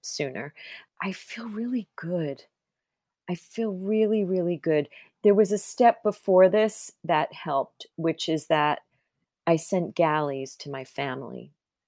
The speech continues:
and I was very, very worried about that. I have upset them in the past, and I didn't wanna do that, but I wanted to tell my story. So I found ways,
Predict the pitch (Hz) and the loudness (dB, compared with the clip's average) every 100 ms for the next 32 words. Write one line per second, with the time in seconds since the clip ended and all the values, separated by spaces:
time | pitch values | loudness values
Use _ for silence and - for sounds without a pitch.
0 | - 165 165 160 156 170 160 160 147 147 | -4 -2 -2 -4 -4 4 6 6 4 2
1 | 139 135 131 131 110 113 - 123 - - | 0 -4 -4 -4 -6 -8 -6 -6 -6 -10
2 | _ _ _ _ - 175 180 170 - 147 | _ _ _ _ 2 4 4 2 2 0
3 | - 147 143 143 - 147 143 147 - - | -2 -6 -4 -6 -8 -6 -4 -4 -8 -10
4 | - _ _ _ _ _ - 160 156 151 | -18 _ _ _ _ _ -2 2 2 2
5 | 151 147 143 _ _ _ - 170 170 170 | -2 -4 -8 _ _ _ 0 4 6 6
6 | 170 165 160 - _ _ _ - 233 240 | 4 2 -2 -6 _ _ _ 2 4 4
7 | 240 208 247 226 - - _ _ _ - | 2 0 2 2 2 -4 _ _ _ 6
8 | 196 190 196 214 208 180 185 175 170 170 | 10 10 10 4 2 -2 0 0 0 -4
9 | - 185 160 - 180 - 175 - - 208 | 0 0 0 2 0 2 -4 -4 -4 -2
10 | 214 220 185 175 170 165 165 - | 0 0 -2 -2 0 0 -2 -6